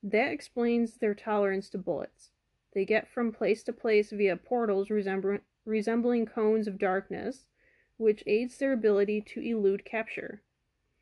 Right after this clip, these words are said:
I am very aware that this scenario sounds far-fetched, but the remote viewer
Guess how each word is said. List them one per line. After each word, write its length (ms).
I 80
am 200
very 280
aware 460
that 200
this 180
scenario 540
sounds 380
far-fetched, 760
but 160
the 80
remote 420
viewer 540